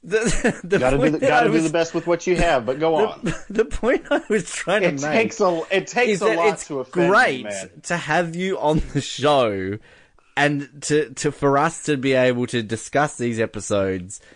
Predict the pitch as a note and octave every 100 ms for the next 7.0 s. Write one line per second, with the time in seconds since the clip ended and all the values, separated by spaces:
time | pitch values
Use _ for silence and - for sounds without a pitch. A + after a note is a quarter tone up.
0 | _ _ - C#3 B2+ C3 C3 B2 - _
1 | _ A#2 B2 B2 A2 F2 - A2 C3+ B2
2 | A#2+ A2+ F2+ A2 B2 - F#2+ F#2 F#2+ F#2
3 | - C3 - G2+ D#2+ - - G#1+ - G#2+
4 | G#2 G#2 G#2 B2 A2 G#2 - - A2+ F#2+
5 | D2+ _ G2 G2+ G2 F#2 F#2 F#2+ - -
6 | A2 A2 - A2+ A2 G#2+ F#2+ F2+ F#2